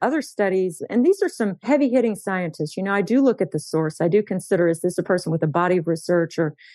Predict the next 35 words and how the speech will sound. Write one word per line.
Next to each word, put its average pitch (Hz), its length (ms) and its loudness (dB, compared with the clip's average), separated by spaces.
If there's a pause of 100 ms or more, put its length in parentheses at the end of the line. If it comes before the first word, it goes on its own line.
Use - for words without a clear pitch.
(140)
just 220 260 0
one 185 180 -2
study? 170 400 2
How 185 180 0
was 208 160 -2
the 165 80 -4
study 160 340 -2
done? 147 240 -2
That 151 160 -4
kind 180 160 -4
of 160 80 -4
thing. 160 300 -2 (420)
So - 140 0
we're 262 100 4
talking 226 320 -2
about, 180 240 0
you 208 80 -4
know, 185 140 -4
the 170 100 -2
David 165 320 0
Busses 180 540 -2
and 165 180 -6
the 156 80 -2
Bob 165 320 0
Cialdinis 170 720 -4
and 156 100 -2
the 147 60 -2
Doug 160 260 0
Kenricks 190 500 -6
of 139 120 -4
the 147 100 -2
world, 143 300 -2
really 208 320 2
heavy-hitting 170 460 -2
scientists. 165 600 -2